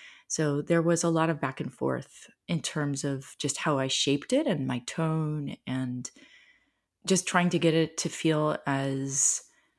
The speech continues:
fully realized as possible. But yeah, you, you raise a really good question, which is how, what are the ways in which the material causes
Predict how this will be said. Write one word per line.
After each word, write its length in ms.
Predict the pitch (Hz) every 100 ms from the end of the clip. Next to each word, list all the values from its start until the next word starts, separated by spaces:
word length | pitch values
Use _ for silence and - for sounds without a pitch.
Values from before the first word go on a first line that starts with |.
| _ _ _ _ -
fully 760 | - - 180 175 165 151 147 139
realized 480 | 160 143 143 139 135
as 100 | -
possible. 680 | - 131 - 165 254 254 _ - - - - - - _ _ _ _ _ _ _ _ -
But 160 | 170 214 -
yeah, 180 | 214
you, 240 | 226 214 220 -
you 120 | 214
raise 200 | 208 247
a 40 |
really 160 | 220 208
good 140 | 185
question, 340 | - 160 - 170
which 120 | 151
is 140 | 143 - - - _
how, 500 | - - 185 185 185 -
what 180 | 180 196
are 80 |
the 260 | 175 175 160 - - - -
ways 340 | 165 170 165
in 160 | 165 147
which 360 | 156 147 -
the 80 | 160
material 960 | 151 147 - 170 160 156 156 160 143 -
causes 880 | - 160 151 156 139 143 151 -